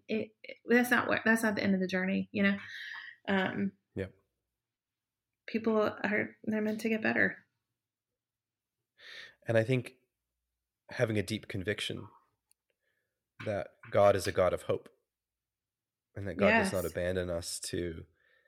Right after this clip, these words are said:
Speaker 2: diagnoses of our mental health conditions or the curses from our family of origin or whatever, like, he doesn't leave us
Speaker 1: Yeah.
Speaker 2: there.
Speaker 1: Yeah.
Speaker 2: Um, that the,
Speaker 1: And I
Speaker 2: to name something is to shine light on it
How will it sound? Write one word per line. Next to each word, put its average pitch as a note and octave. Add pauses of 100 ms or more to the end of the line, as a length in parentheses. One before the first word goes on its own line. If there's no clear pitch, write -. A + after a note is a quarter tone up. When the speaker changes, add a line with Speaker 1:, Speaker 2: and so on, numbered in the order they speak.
(960)
Speaker 2:
diagnoses F2 (180)
of E2 (880)
our F2+
mental F#2
health A#2+
conditions G2+
or F2 (960)
the G2+
curses F#2
from F2+
our E2
family F2
of E2
origin F2+
or E2
whatever, E2
like, D#2+
he G#2+
doesn't A2
leave F#2+
us F#2
Speaker 1:
Yeah. A3
Speaker 2:
there. F#2+ (760)
Speaker 1:
Yeah. G#3+ (100)
Speaker 2:
Um, F2 (180)
that G2
the, F#2+
Speaker 1:
And A#3+
I B3+ (300)
Speaker 2:
to G#2+
name A2
something G2+
is F#2
to F#2+
shine F2
light G2+
on F2+
it E2+